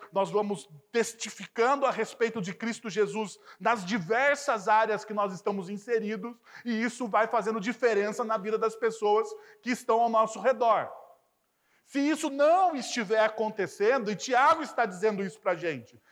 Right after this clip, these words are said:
se isso não estiver acontecendo, existe um problema com a sua fé. Se sua fé não é uma fé transformacional, ou seja, não é uma fé que está em missão constante,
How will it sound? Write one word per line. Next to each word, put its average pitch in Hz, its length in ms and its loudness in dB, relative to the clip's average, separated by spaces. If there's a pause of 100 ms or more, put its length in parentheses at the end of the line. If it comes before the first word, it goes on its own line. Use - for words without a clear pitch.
(180)
se 247 200 -2
isso 285 220 -2
não 294 440 2
estiver 240 440 0
acontecendo, 220 720 0 (180)
existe 247 440 0
um 285 100 -2
problema 294 680 4
com - 120 0
a 190 40 0
sua 196 240 0
fé. 147 380 -2 (1160)
Se 254 160 2
sua 294 280 2
fé 262 260 4
não 233 220 0
é 254 40 4
uma 262 200 4
fé 247 160 2
transformacional, 247 1400 2
ou 220 100 6
seja, 214 400 0 (160)
não 247 220 4
é - 20 6
uma 254 180 4
fé 247 260 2
que 240 160 -8
está 233 340 2
em 254 140 0
missão 240 640 2
constante, 214 840 0